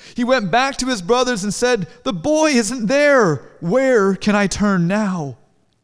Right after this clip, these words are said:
Then they got Joseph's robe, slaughtered a goat, and dipped the robe in the blood. They took the ornate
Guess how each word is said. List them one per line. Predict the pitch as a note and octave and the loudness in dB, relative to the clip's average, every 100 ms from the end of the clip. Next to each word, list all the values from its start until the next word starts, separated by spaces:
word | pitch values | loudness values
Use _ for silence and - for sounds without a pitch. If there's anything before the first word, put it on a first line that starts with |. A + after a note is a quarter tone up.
| _ _ _ _ | _ _ _ _
Then | - E3 G3+ | -4 -2 0
they | G3 | 0
got | E3 F3+ D#3 | 2 0 0
Joseph's | D#3+ E3+ F#3 - | -2 -2 -6 -6
robe, | D#3+ C#3 A#2+ A#2 A2 _ | -4 -2 -4 -8 -12 _
slaughtered | - - - D#3 F#3 G#3 G#3 - | -14 -12 -4 -2 0 0 -2 -4
a | F3 | -6
goat, | D3 B2+ A2+ - - - _ | -4 -4 -6 -10 -16 -18 _
and | C3+ C3+ | -10 -8
dipped | G#2 D3 - | -4 -6 -6
the | D#3+ | -8
robe | C3 C3+ D3 C#3+ C3 | -4 -2 -2 -2 -6
in | - B2+ | -10 -10
the | |
blood. | A#2+ A2 G2+ F2+ E2+ _ _ _ _ | -8 -10 -10 -14 -20 _ _ _ _
They | D3 | -10
took | D3 A3 A3 | -6 -6 -6
the | F#3+ - | -10 -6
ornate | F3+ F3+ F3 | -4 -2 -4